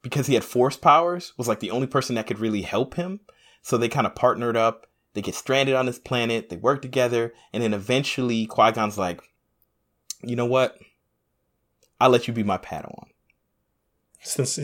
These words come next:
Speaker 2: since he's basically already his Padawan.
Speaker 1: Yeah, right? But honestly, like, up until the very last moment, Qui-Gon was gonna let this man go into servitude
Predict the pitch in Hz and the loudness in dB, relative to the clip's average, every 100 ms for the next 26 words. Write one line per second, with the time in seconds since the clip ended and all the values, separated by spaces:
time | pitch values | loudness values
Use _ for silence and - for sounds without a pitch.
0 | - 139 180 - 143 143 127 131 120 123 | -4 -4 -2 0 2 2 2 2 2 0
1 | 123 113 110 110 110 110 107 107 104 92 | 0 0 0 0 -2 -6 -4 0 0 -2
2 | 120 123 107 98 113 - _ _ _ _ | -6 -6 0 2 0 -6 _ _ _ _
3 | _ _ 147 - 143 175 240 - 139 135 | _ _ 6 6 8 8 8 4 2 2
4 | - _ _ 123 110 - 156 180 202 196 | -4 _ _ 4 4 8 10 10 8 8
5 | 160 110 131 156 165 147 143 131 139 120 | 6 6 8 10 10 8 6 2 2 2
6 | - - 139 160 151 135 123 117 123 120 | -2 6 8 8 4 2 0 2 2 0
7 | - 117 113 98 107 101 90 101 90 - | -2 2 2 4 4 4 0 -6 -4 0
8 | 101 98 - 92 87 - | 0 -2 -8 -6 -6 -10